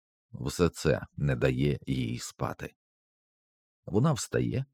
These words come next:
підходить до робочого столу і відкриває Twitter. Використовуючи свій улюблений нік, Лорен Бакалфан надсилає повідомлення кожному з дванадцяти Креслоу, запитуючи, чи хтось із них має інформацію про Елен Креслоу з округу Біб,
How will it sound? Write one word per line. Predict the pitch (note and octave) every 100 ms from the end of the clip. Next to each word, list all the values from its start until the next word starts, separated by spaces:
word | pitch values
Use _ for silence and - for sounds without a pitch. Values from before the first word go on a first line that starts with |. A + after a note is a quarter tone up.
| _ _ -
підходить | G2 - C#3 A2 F2+
до | F#2
робочого | F2+ E2 E2 D#2+ D#2+
столу | E2+ - B2 A2 F2+ E2+
і | E2
відкриває | D#2+ E2+ - E2+ F#2+ F2+ E2+
Twitter. | - C2+ - - - - _ _ _ _ -
Використовуючи | C3+ C3+ B2+ A#2 B2 A2 G2 - F#2
свій | - F#2+ F2
улюблений | - F#2+ F2 D#2 D#2+ D#2 E2+
нік, | G2+ B2 - _ -
Лорен | D2 C#2+ C#2 C2 C2
Бакалфан | C2 - C#2 C2+ - - G#2+ G#2+ -
надсилає | F2 - B2+ A#2+ A#2
повідомлення | G2 G2 F#2+ G2 F2+ F2 D#2+
кожному | - G2 F2+ F2 E2+ D#2
з | C2
дванадцяти | D2 D2 D2 - C#2+ -
Креслоу, | - D2+ D#2 - D2 C#2+ -
запитуючи, | D#2+ D2+ D#2 D#2+ D#2 C#2+ - C#2
чи | - D#2
хтось | - D#2+ -
із | D#2+ D2
них | D2 C#2+ F2+
має | E2+ D2+ C#2+
інформацію | D#2+ D#2 - D2+ D2+ D#2+ - D2
про | C#2 E2+ D2 -
Елен | G#2 D2 C2
Креслоу | - E2+ E2 E2 D2+ C#2
з | C#2
округу | C#2 C#2+ C#2 D2 C2+
Біб, | D2+ C#2+ C2